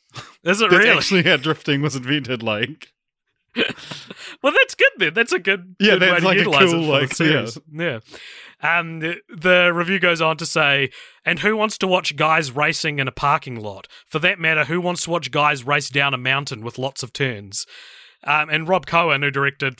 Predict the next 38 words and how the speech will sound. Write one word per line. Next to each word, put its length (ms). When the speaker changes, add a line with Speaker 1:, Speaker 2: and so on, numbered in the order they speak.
Speaker 1:
The 80
Fast 320
and 80
the 60
Furious, 580
um, 180
s-, 160
was 140
very 260
critical 320
of 80
this 160
film, 240
saying, 400
"If 180
you 100
were 100
to 80
just 260
watch 200
Tokyo 400
Drift, 360
you'd 160
say, 280
'I 120
never 240
want 160
to 40
see 300
anything 300
related 380
to 40
Fast 340
and 120
Furious 400
again.'" 320
Speaker 2:
Um, 540
okay. 180